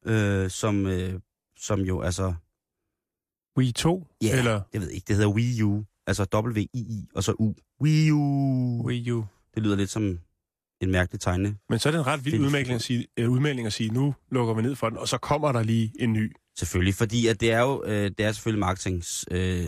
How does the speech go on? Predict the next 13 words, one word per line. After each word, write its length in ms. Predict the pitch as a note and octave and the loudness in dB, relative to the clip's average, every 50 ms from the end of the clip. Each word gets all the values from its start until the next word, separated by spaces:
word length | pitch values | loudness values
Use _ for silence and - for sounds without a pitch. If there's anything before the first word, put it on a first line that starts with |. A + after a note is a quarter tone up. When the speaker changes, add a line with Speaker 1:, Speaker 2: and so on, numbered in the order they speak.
| C#2+ | -4
Speaker 1:
tjub-, 240 | - - G2 F#2 - - | -4 -4 -4 -4 -4 -6
tjubang 400 | - E2 - - F#2+ F#2+ - - | -6 -2 -2 -2 -2 -2 -4 -4
og 80 | - | -4
hejs 180 | F#2 F2 - - | -4 -4 -4 -4
det 120 | - - | -6 -4
hele, 140 | F2+ F2 E2 | -2 0 0
ikke? 120 | G2 G2+ - | 0 2 0
Fordi 320 | - A2 A#2+ A2+ G2 - - - - - - _ _ _ | 0 2 2 0 0 -2 -6 -16 -20 -20 -20 _ _ _
der 60 | - A2 | 2 4
er 40 | |
jo 60 | A#2 A#2 | 4 6
Speaker 2:
Ja. 60 | A#2 | 4
Speaker 1:
masser 520 | A#2+ B2 B2 - C#3+ C3+ - - G#2+ G#2+ | 4 2 2 0 -2 -2 -4 -4 -8 -12